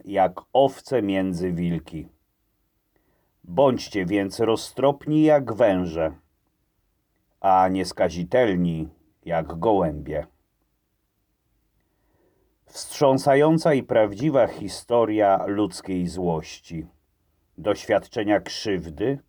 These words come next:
miłości nieprzyjaciół i wreszcie pojednania. Początek lat dziewięćdziesiątych. Anna i Krzysztof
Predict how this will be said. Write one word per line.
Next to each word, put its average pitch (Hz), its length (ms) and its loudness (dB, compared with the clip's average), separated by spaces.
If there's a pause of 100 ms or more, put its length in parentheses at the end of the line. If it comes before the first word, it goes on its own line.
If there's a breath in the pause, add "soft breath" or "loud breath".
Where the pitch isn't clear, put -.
(560)
miłości 104 680 0
nieprzyjaciół 92 1000 -2 (1040)
i 120 120 -6
wreszcie 90 640 -4 (320)
pojednania. 85 840 -2 (2000)
Początek 160 600 2
lat 120 400 2 (100)
dziewięćdziesiątych. 101 1160 -4 (1160)
Anna 113 460 4
i 131 180 -4
Krzysztof - 840 -2